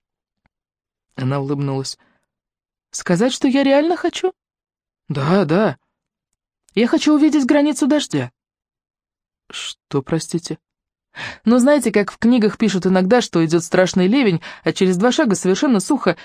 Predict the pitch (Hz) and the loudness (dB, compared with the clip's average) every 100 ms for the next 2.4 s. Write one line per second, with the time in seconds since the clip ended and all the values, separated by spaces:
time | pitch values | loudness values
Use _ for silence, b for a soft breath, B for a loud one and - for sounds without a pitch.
0 | B 185 202 226 277 277 302 185 143 143 | B 0 0 2 0 2 2 2 2 0
1 | 208 285 302 370 359 233 160 170 240 214 | 0 0 0 0 2 2 2 2 2 2
2 | 156 135 - | 0 -2 -6